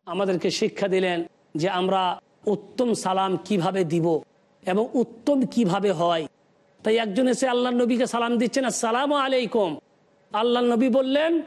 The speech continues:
"আশরা।" আর একজন এসে বললেন, "আসসালামু আলাইকুম ওয়া রাহমাতুল্লাহ।"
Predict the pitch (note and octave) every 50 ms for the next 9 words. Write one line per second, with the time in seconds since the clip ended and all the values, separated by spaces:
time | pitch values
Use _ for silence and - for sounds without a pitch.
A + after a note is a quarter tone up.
0 | - - - - D#3+ F3 A3 B3 - - - - G3+ G3+ G3+ G3 F#3+ F3+ D#3 -
1 | _ _ _ _ _ _ _ _ - F#3 F#3+ A3+ A#3+ B3 A3+ C4 C4+ C4+ A#3+ -
2 | C4+ B3+ A#3+ C4 C4 C4+ C4 B3+ A#3 - - B3+ B3 C4 C4+ C4+ C4 C4 B3+ A#3+
3 | A#3 B3 B3+ C#4 B3 - C#4 C#4 C4 A#3 G#3 F3+ E3 D#3+ E3+ F#3+ A#3+ C#4 C4+ B3+
4 | C4+ C#4 C4 - C#4+ C#4 C#4 C#4 C4+ C4 A3+ D#3